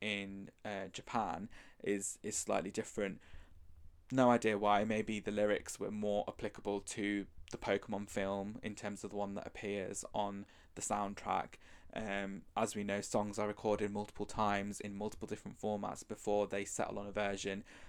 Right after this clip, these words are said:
that's ended up on a, on, on the actual final C D, um, or album. Um, so yeah, I mean, it's really cool that there's two different parts. So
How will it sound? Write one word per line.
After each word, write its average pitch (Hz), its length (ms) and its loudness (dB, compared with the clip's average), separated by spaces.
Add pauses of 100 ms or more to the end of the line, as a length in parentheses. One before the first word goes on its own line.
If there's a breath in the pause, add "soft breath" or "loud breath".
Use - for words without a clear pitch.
(120)
that's 98 240 -2
ended 104 260 -2
up 98 220 2
on 98 400 -2
a, 95 320 -2 (340)
on, 101 200 0
on 98 100 0
the 101 100 -4
actual - 280 -2
final 101 540 0 (120)
C 98 260 -4
D, 92 320 -4 (460 loud breath)
um, 98 460 -2
or 98 180 0
album. 90 420 0 (360 loud breath)
Um, 107 340 2
so 107 480 6 (100)
yeah, 143 280 0 (180)
I 110 80 -2
mean, 110 140 0
it's - 120 -10 (140)
really 107 240 0
cool 104 140 2
that 95 80 -2
there's 101 160 -6
two 104 220 -2 (100)
different - 380 -6 (140)
parts. - 440 0 (580 loud breath)
So 143 320 6